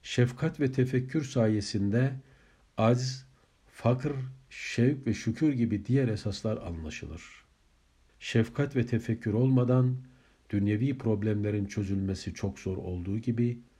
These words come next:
uhrevi kurtuluşa ermek de kolay değildir. Bu esaslardan mahrum yaşayanlar, dünyayı problemler sarmalı içinde bıraktılar ve ahiretlerini de berbat ettiler.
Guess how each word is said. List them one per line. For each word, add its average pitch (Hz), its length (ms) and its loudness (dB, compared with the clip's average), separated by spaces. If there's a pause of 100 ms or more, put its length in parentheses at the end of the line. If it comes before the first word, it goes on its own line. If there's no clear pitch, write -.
(500)
uhrevi 104 520 0
kurtuluşa 117 580 -2
ermek 104 520 -2
de 95 120 -2
kolay 85 400 -4
değildir. 85 640 -6 (1600)
Bu 131 120 4
esaslardan 131 720 4
mahrum 117 440 4
yaşayanlar, 117 720 2 (640)
dünyayı 113 520 4
problemler 110 680 2
sarmalı 104 520 0
içinde 95 400 -4
bıraktılar 95 680 -4 (720)
ve - 100 0
ahiretlerini 95 720 -2
de 85 140 -4
berbat 87 380 -4
ettiler. 78 440 -10